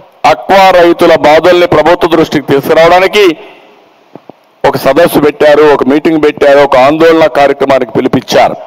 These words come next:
పిలిపించిన తర్వాత ఏం చేయాలి మీరు? ఈ అక్వా రంగం దెబ్బతినింది, ఏం చేద్దామని ఆలోచించి ఇదే మరి ఒక పది మంది, ఒక యాభై మంది, వంద మంది రైతులను పిలిపించుంటే వాళ్ళందరూ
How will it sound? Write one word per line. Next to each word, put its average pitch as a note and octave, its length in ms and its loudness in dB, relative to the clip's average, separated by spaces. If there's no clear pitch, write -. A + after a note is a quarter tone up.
పిలిపించిన A#3+ 460 0
తర్వాత A#3+ 320 2
ఏం A#3+ 280 2
చేయాలి A#3+ 260 2
మీరు? F3 300 0
ఈ F#3+ 100 0
అక్వా G3 480 2
రంగం A#3+ 260 0
దెబ్బతినింది, A3 720 0
ఏం B3 100 0
చేద్దామని A#3+ 540 2
ఆలోచించి A#3 720 0
ఇదే E3 280 2
మరి F#3 220 2
ఒక F3 200 2
పది D3+ 240 -2
మంది, D#3+ 240 -2
ఒక E3 160 2
యాభై D3+ 280 2
మంది, D#3 220 -2
వంద D3+ 220 2
మంది C#3+ 200 0
రైతులను D3 360 0
పిలిపించుంటే D3 920 -2
వాళ్ళందరూ B2+ 560 0